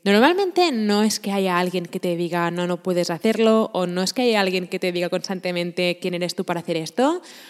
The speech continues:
Normalmente somos nosotras mismas las que nos lo decimos.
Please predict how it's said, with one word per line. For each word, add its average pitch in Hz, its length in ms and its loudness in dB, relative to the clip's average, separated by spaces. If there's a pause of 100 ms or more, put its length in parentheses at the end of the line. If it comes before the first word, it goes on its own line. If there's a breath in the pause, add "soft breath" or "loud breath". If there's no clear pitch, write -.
(160 loud breath)
Normalmente 208 640 2
somos 185 380 -4
nosotras 175 680 -6
mismas 175 720 0
las 175 300 -2
que 185 180 -4
nos 175 360 -4
lo 175 320 -2
decimos. 165 680 -6